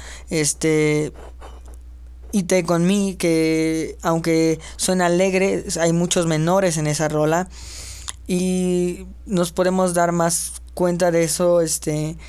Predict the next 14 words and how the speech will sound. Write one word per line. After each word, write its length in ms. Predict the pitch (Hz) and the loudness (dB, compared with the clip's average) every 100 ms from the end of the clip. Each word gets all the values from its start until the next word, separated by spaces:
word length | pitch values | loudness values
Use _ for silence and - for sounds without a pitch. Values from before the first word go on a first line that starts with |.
| - - - - | -18 -18 -18 -6
en, 320 | 165 156 151 | 0 2 2
este, 720 | 151 143 - - 151 151 147 - | 2 0 -2 -2 0 0 -4 -6
escuchándola 800 | 175 - 170 175 165 165 160 151 | -4 -2 0 0 2 4 4 4
acústicamente, 840 | 147 160 151 160 160 170 190 175 156 | 2 0 -2 0 0 0 0 -2 -2
o 60 | |
sea, 260 | 147 151 147 | -2 0 0
los 160 | 147 | -2
puros 300 | - 160 156 | -2 2 2
acordes. 580 | 156 156 175 175 170 170 | 2 0 2 2 2 0
Creo 180 | 175 170 | 0 0
que 80 | - | 0
sacaron 300 | 160 156 156 | 0 0 2
una 140 | 156 | 2
versión 500 | 151 147 165 170 175 | 2 2 2 0 -2